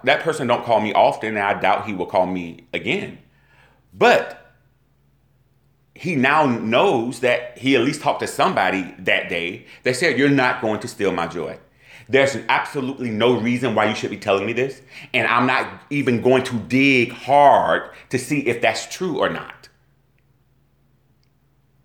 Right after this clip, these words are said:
That's maturity. Another thing that change will allow you to do, and I posted this on Insta-,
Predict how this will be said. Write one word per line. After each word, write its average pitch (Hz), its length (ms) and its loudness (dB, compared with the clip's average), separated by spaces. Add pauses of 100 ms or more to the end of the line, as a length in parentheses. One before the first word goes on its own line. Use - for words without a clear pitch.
(400)
That's 113 200 -4
maturity. 107 380 -10 (2500)
Another 131 300 4
thing 135 180 -4
that - 160 -4
change 117 400 -2
will 98 340 2
allow 95 240 2
you 90 140 -6
to 92 120 -8
do, 113 380 -6
and 87 100 -2
I 90 60 -2
posted 92 300 -8
this 92 120 -4
on 85 100 -8
Insta-, 123 280 -8